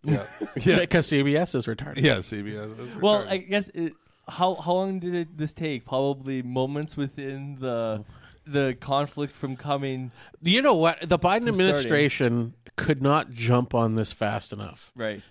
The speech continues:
Speaker 2: They're like, "There's a war. That's why we had inflation for the last six months."
Speaker 1: Yeah. <laughs> We, we were prepping for the war.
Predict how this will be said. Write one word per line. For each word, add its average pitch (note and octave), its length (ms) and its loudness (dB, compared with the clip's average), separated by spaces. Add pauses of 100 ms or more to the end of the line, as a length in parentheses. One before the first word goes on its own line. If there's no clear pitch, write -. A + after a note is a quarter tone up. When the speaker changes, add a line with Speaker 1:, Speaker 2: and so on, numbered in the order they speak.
(120)
Speaker 2:
They're D3+ 160 4
like, C#3+ 240 2 (680)
"There's C3+ 200 4
a C3 60 6
war. C#3+ 400 4 (160)
That's C3 520 0
why A#2+ 280 0
we B2+ 200 0
had A#2 300 0
inflation F3+ 540 0
for D#3+ 120 0
the A#2+ 80 2
last A2+ 240 2
six - 240 -2
months." B2+ 380 0
Speaker 1:
Yeah. G3 120 2
<laughs> - 40 -20 (580)
We, D#3+ 120 6
we D3+ 180 6
were C#3+ 140 8
prepping D3 420 0
for C3+ 100 -2
the A2+ 120 4
war. G#2 480 0